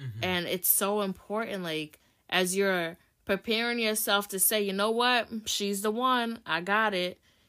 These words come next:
Speaker 2: You, you definitely wanna feel like, and I think that's for females as well, like, we wanna feel like we can trust you with our hearts. We
Speaker 1: Right.
Speaker 2: wanna feel like you're going to protect us and take care of us, and you're not going to allow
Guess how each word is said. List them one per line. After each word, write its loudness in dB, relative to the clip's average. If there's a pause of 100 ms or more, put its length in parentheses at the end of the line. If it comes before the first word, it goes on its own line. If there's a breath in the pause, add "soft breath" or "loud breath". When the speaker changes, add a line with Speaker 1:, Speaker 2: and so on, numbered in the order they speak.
Speaker 2:
You, -4
you -6
definitely 0
wanna -4
feel -4
like, -2
and -2
I -2
think -8
that's -2
for -10
females -6
as -8
well, 0
like, -2
we -4
wanna -4
feel -4
like -4
we -6
can -8
trust -6
you -4
with -8
our -6
hearts. -4
We -6
Speaker 1:
Right. -4
Speaker 2:
wanna -4
feel -2
like -4 (520 soft breath)
you're 0
going -4
to -8
protect -2
us -4
and -12
take -6
care -2
of -4
us, -6
and -8
you're -6
not -2
going -4
to -8
allow -4